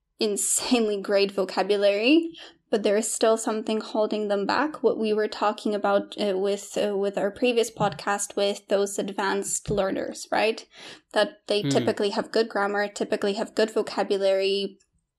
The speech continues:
Speaker 1: That's not usually their issue,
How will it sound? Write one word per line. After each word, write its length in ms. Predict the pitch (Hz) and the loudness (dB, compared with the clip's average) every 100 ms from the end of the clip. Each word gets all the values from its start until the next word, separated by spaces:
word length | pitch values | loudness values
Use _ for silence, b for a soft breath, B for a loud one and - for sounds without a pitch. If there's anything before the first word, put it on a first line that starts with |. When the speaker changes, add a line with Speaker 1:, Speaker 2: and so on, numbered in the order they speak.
| _ - | _ 0
Speaker 1:
That's 300 | 220 220 233 | 0 0 -2
not 320 | 220 214 - | 0 -2 -4
usually 540 | 202 208 220 214 208 | -4 -2 2 2 0
their 240 | - 170 180 | 2 2 2
issue, 640 | 190 190 - 254 285 | 2 2 4 4 6